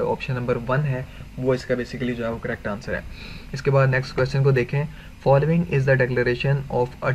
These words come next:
two D array, how many columns are declared for this array, int A double R three two। So यहाँ पे basically जो है वो दो कॉलम्स हैं।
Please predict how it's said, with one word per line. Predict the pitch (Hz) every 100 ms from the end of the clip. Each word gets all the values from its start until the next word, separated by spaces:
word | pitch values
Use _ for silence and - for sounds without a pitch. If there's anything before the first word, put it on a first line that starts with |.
| - 139
two | 143
D | 143 143
array, | 120 113 110 - - - -
how | 160
many | 165 143 143 131
columns | 127 135 135 -
are | 123 123
declared | 123 120 120 120 123
for | 120 117
this | 127 131
array, | - 120 123 123 - - - - 127
int | 135 143 135 - - - - - - 131
A | 131 135 175 135
double | 123 120
R | 120 127 135 -
three | 123 117
two। | 107 - - - - - - -
So | 131 123
यहाँ | 123 131
पे | 135
basically | 135 135 139 135
जो | 131 123
है | 123
वो | 123 135 127
दो | 123 123
कॉलम्स | 127 123 127 123
हैं। | 120 135